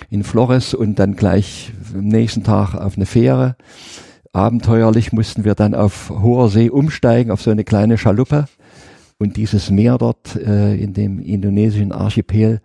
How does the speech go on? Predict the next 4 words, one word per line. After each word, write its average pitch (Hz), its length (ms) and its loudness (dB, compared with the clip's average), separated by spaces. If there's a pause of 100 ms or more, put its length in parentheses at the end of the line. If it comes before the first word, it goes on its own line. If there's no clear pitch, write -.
(120)
das - 220 -6
ist 95 100 -12
unglaublich 113 720 -4 (160)
unruhig. 101 920 -2